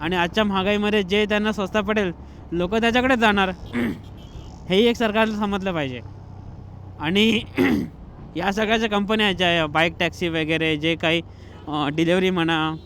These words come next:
तर हे सगळे ना एम्प्लॉय-, एम्प्लॉयमेंट जनरेट करतायत आणि तुम्ही त्यांनाच बॅन करताय.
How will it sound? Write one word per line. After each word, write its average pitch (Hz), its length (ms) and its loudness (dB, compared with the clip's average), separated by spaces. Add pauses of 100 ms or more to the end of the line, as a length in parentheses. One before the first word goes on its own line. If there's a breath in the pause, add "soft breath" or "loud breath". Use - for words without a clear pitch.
(340)
तर 214 120 -2 (420)
हे 185 160 0
सगळे 247 300 0
ना 269 180 0
एम्प्लॉय-, 233 380 2 (140)
एम्प्लॉयमेंट 240 460 2
जनरेट 214 320 4
करतायत 202 320 0 (600)
आणि 175 160 -2
तुम्ही 233 200 2
त्यांनाच 233 300 2
बॅन 202 180 2
करताय. 127 340 -2